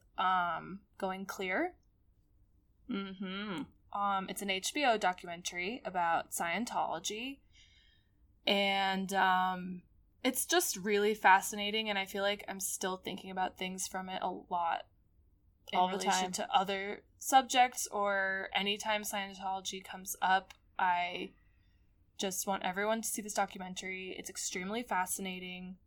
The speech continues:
Speaker 1: and from the get-go, the history of Scientology is really wild.
Speaker 2: Mm-hmm.
Speaker 1: Um, it's, like, pretty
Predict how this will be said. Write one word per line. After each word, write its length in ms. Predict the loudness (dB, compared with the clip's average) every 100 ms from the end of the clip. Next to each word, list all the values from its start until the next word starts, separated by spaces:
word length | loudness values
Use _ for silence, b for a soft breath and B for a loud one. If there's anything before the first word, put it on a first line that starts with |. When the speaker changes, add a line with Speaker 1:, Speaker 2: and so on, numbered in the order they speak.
| _ _ _ _ _ _ -2
Speaker 1:
and 680 | 0 2 2 0 -6 -10 -12 _ _ _ _ _
from 340 | 8 8 8 0
the 120 | -2
get-go, 720 | -2 -4 -4 -2 -2 -6 -10 -12
the 80 |
history 360 | -8 -6 -4 -6
of 60 | -6
Scientology 680 | -6 -6 -6 -6 -6 -8 -8 -8
is 180 | -8 -8
really 220 | -6 -4
wild. 600 | -2 -2 -2 -2 -4 -6 -12 _ _ -6
Speaker 2:
Mm-hmm. 320 | -4 -4 -8 -12 _ _
Speaker 1:
Um, 500 | -4 -4 -6 -10 -16 -18 _ _ _ -8
it's, 160 | -2 0
like, 200 | 0 0
pretty 500 | -2 -2 -2 -6